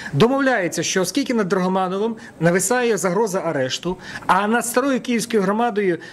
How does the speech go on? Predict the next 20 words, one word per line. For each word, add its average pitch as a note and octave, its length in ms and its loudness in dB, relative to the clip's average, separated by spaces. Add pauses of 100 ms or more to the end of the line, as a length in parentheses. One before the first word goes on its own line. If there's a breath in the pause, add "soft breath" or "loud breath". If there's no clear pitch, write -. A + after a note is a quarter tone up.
ну, G#3 200 2
створюються A3 420 0
такі F#3+ 160 -2
умови, G#3+ 320 2
коли G3 220 0
її F#3 140 2
публічна F#3 460 0
діяльність D#3+ 460 0
неможлива, F#3 580 0 (280 loud breath)
Драгоманову B3 760 0
треба A3+ 560 0 (640)
виїжджати G#3 540 4
з C#3 40 2
Російської D#3 400 0
імперії, F#3 360 0
поки F3 260 0
ще E3 140 -2
така D#3 240 -2
можливість D3 380 0
існує, A#3 320 0